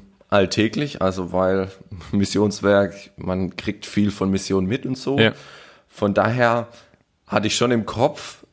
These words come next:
Speaker 1: ich sag mal, oder so als Möglichkeit, aber jetzt, ich sag mal, ich bin, ich weiß gar nicht, mit wa-, mit welchem Ziel ich hingekommen bin.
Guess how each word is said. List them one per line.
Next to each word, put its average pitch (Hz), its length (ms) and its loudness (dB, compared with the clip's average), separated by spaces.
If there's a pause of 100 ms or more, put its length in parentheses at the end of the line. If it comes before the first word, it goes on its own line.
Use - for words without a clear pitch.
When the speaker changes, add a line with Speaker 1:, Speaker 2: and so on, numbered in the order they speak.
Speaker 1:
ich - 100 -18
sag 120 200 0
mal, 117 220 2
oder 95 140 0
so 95 540 0
als 92 300 0
Möglichkeit, 104 680 2
aber 90 180 2
jetzt, - 640 -6 (640)
ich 98 120 -4
sag 110 140 0
mal, 113 200 4
ich 107 120 -2
bin, 110 200 2 (400)
ich 98 100 -8
weiß 117 180 -2
gar 117 160 2
nicht, 117 60 2
mit 101 160 2
wa-, 110 180 4
mit 104 160 -2
welchem 110 240 2
Ziel 113 220 0
ich - 100 -4
hingekommen 110 540 -2
bin. 110 280 -2